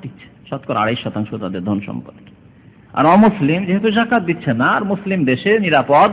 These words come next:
থাকবে তার ধন সম্পদ, মান, ইজ্জত, সুতরাং সে সরকারকে জিজিয়া পেশ করবে। তো যারা হজের শক্তি থাকা সত্ত্বেও হজ করলো না,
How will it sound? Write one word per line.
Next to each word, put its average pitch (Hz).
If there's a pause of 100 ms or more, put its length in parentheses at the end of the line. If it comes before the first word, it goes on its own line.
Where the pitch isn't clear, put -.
(120)
থাকবে 139
তার 139
ধন 135
সম্পদ, 120
মান, 120
ইজ্জত, 123 (1300)
সুতরাং 202 (840)
সে 139
সরকারকে 139
জিজিয়া 127
পেশ 101
করবে। - (1000)
তো 185
যারা 165
হজের 170
শক্তি 165
থাকা 151
সত্ত্বেও 147
হজ 143 (100)
করলো 156
না, 113